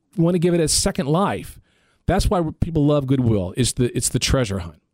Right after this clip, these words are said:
Finding things that, that you didn't think you wanted, or you think, "Oh my gosh, we, I, we had a, a, a person that found a pair of Jimmy Choo shoes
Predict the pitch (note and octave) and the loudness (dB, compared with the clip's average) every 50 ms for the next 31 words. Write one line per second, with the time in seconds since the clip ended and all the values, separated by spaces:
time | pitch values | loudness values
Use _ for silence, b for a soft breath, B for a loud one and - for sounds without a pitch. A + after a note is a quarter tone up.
0 | _ _ _ _ _ _ _ _ _ - - E3+ F#3 G3 F#3 E3+ D#3 C3+ - C#3+ | _ _ _ _ _ _ _ _ _ -8 -4 -2 -2 0 2 2 2 2 2 0
1 | D3 D3 C#3+ C3+ A2+ A#2+ G2+ F#2 - B2 A#2+ C#3 D3+ F#3+ G#3+ F3 C3+ - E3 F3 | 2 2 2 2 2 0 -2 0 -2 -2 0 2 2 2 2 0 0 0 0 -2
2 | D#3+ - - B2+ A#2 G#2+ A2+ C#3 G#3 C4 C#4 B3 - b b b b b b b | -2 -2 0 0 2 2 2 2 2 0 0 -2 -4 b b b b b b b
3 | b b b b - C#3+ D3 D3+ D3+ C#3 D3+ C3+ C#3 D#3 D#3+ B2 A2+ G#2+ D3+ E3 | b b b b 0 2 2 2 2 4 2 2 2 2 0 0 0 0 0 0
4 | D#3+ - - C#3 - - D3+ D3+ A#3 C4 C4 G#3 - _ _ _ _ _ _ _ | 0 0 -2 -4 -4 0 2 4 4 4 4 2 0 _ _ _ _ _ _ _
5 | _ - C#3 - - - A2 C3 D3 - G#3+ F#3+ F3+ G3 E3 C3+ A#2+ A2 G2+ G#2 | _ -12 -10 -10 -8 -6 -4 0 2 4 4 4 4 2 2 2 2 0 0 -2
6 | - G#2+ G#2 G#2 G#2 G2 - - - - - - - - F3+ D#3+ - - A#2+ - | -4 -4 -2 0 0 -2 -4 -6 -14 -10 -4 -2 0 0 0 -2 -2 -4 -4 -4
7 | - C#3 C#3 D3 D3 C#3 C3+ C3+ - G#2 - - - C#3 B2+ A#2 G#2 A2+ D3 D#3 | -2 -2 -2 0 0 0 -2 -4 -6 -4 -2 -2 0 0 -2 0 0 0 0 2
8 | D#3 C#3 - - C#3+ C#3 C3 - - C#3 A#2+ G#2 F#2+ G2 G#2 | 0 0 0 0 0 2 2 2 0 2 2 2 2 2 0